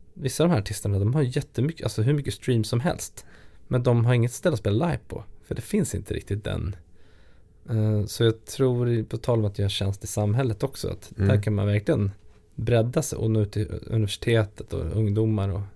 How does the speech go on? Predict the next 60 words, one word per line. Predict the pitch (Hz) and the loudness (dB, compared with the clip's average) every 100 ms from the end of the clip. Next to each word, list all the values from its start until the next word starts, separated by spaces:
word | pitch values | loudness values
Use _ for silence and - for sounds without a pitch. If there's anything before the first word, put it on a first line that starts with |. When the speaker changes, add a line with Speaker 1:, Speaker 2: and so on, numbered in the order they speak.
| - | -2
Speaker 1:
ja. | 120 | 0
Speaker 2:
Mm, | 95 101 - | 0 -4 -4
mm. | 95 110 - - - - - - - | -2 -2 -6 -20 -20 -20 -20 -20 -10
Speaker 1:
Shit | - 147 | -4 0
vad | 127 | 4
jag | 127 | 4
så | 117 | 4
här | 117 | -2
spårar | - 120 120 113 110 - 82 - - - | 0 4 6 6 2 -2 -14 -14 -12 -4
in | 135 120 | 0 2
på | 120 | 2
nya | 117 120 120 | 4 4 6
grejer, | 131 117 | 6 6
alltså. | 98 - | 4 4
Men | 123 | 8
det | 147 | 10
är | 160 | 10
för | 160 | 10
att | 135 | 6
Speaker 2:
<laughs> | - - - - | 6 -2 -4 4
Speaker 1:
det | 135 | 6
är | 156 | 8
så | 160 | 6
himla | 131 120 | 4 2
brett | 123 127 120 - - | 4 4 2 0 -2
Speaker 2:
Jag | - 117 | 4 6
Speaker 1:
det | |
vi | 120 | 8
Speaker 2:
förstår | 131 175 | 10 10
Speaker 1:
gör | 170 107 | 10 8
Speaker 2:
det. | 98 | 4
Speaker 1:
ju, | 98 98 | 0 2
så | 135 | 2
att | - | 6
det | 139 135 - - - - - - | 8 8 4 -14 -14 -14 -16 -10
Speaker 2:
Men | - | 2
då | 107 | 4
kan | 127 170 | 6 8
vi | |
ju | 170 | 10
fortsätta | 156 127 143 139 | 8 6 4 2
spåra, | - 117 98 82 80 80 - - - | 4 4 6 6 4 2 -2 -8 -4
Speaker 1:
Ja. | - 143 233 226 113 | 6 10 12 10 8
Speaker 2:
spåra | 117 110 | 8 8
lite | 110 107 | 6 2
till, | 107 165 117 | 2 4 6
för | 85 | 4
att | 110 | 4
Speaker 1:
Gärna. | 151 | 4
Speaker 2:
du | 139 | 6
pratade | 127 139 156 | 6 6 6
ju | |
om | 139 101 | 6 6
att | 95 | 2
så | 98 | 2
här, | |
men | 95 | 2
det | 101 | 4
är | |
ju, | 110 | 4